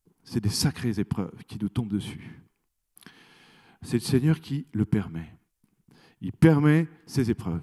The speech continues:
Il n'est pas dans l'épreuve, c'est pas lui l'épreuve, mais il permet cette épreuve. Après cet ouragan, il y a un tremblement de terre. Donc, on, on est un peu perturbé,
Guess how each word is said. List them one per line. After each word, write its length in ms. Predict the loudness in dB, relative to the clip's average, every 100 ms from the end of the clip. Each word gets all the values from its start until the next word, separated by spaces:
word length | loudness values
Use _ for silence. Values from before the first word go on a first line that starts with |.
| -2
Il 120 | 4
n'est 80 | 4
pas 300 | 4 2 2 4
dans 160 | 6
l'épreuve, 380 | 6 4 4 2
c'est 140 | 2
pas 140 | 4 4
lui 380 | 4 2 0 -10 _ -10
l'épreuve, 400 | -8 -8 -10 -14 -20 _ _ _ -10
mais 80 | -8
il 40 |
permet 340 | 0 0 0 -4
cette 220 | -6 -12
épreuve. 260 | -16 -16 -20 _ _ _ -20 -20 _ _ -14 -6
Après 220 | 4 6
cet 220 | 6 6 6
ouragan, 460 | 6 8 6 4 -4 -20 -20 -20 -20 -20 -16 -2
il 80 | 4
y 40 |
a 120 | 4 4
un 120 | 2
tremblement 560 | 4 4 6 6 6 4
de 100 | 2
terre. 480 | -2 -6 -8 -20 _ _ -6 4
Donc, 220 | 6 6 4 4
on, 180 | 4 4 -4 -4 4
on 80 |
est 40 | 6
un 40 |
peu 140 | 6 6
perturbé, 580 | 6 6 8 10 8